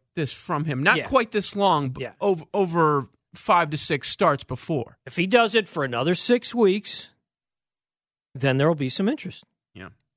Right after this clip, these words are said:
Speaker 2: There'll be te-, I mean, there, there, plenty of teams need a fourth or fifth starter. Just someone to take. If you can go seven innings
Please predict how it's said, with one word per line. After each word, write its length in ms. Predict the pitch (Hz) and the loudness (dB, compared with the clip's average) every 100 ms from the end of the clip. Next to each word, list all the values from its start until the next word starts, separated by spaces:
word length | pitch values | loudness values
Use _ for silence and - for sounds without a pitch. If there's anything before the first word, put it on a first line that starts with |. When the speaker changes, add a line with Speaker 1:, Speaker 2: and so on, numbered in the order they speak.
| _ 143 | _ -2
Speaker 2:
There'll 140 | 143 | -2
be 140 | 208 | -2
te-, 260 | 214 156 156 | -4 -6 0
I 60 | 165 | 2
mean, 180 | 196 | 4
there, 180 | 190 220 | 4 2
there, 240 | 175 160 190 139 - | 2 0 0 -4 -4
plenty 320 | 185 208 277 | 2 2 2
of 80 | - | 2
teams 440 | 247 220 208 - _ _ _ _ | 2 2 0 -4 _ _ _ _
need 600 | 143 160 165 160 156 175 _ _ 156 | -4 0 0 0 -2 -8 _ _ -4
a 120 | 151 | -4
fourth 320 | 151 143 135 | -2 -4 -2
or 80 | 139 | -6
fifth 220 | - 123 | -4 -4
starter. 380 | - 120 104 _ - | -4 -6 -6 _ -4
Just 180 | 285 | -2
someone 300 | - 269 254 | 2 2 2
to 80 | 233 | 0
take. 200 | - 220 _ _ _ _ _ _ _ _ | -2 -6 _ _ _ _ _ _ _ _
If 120 | 170 175 | 0 4
you 120 | 330 | 4
can 100 | 330 | 6
go 120 | 220 | 2
seven 420 | - 220 214 214 | 4 2 4 4
innings 500 | 196 208 233 233 - | 2 2 0 -2 -10